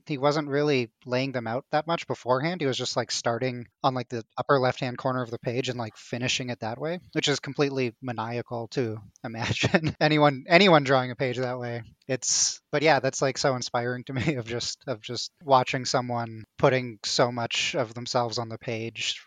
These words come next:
uh, <laughs> in these, like, really idiosyncratic ways.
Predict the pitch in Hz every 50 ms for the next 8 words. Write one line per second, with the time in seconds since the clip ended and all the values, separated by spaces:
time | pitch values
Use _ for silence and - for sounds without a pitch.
0 | _ - 220 160 120 113 110 113 127 196 226 226 185 165 147 147 - - 156 -
1 | 190 160 139 131 120 139 131 123 117 117 127 123 123 123 120 117 120 120 117 110
2 | - 131 117 - 123 113 110 110 - - 117 110 113 113 - -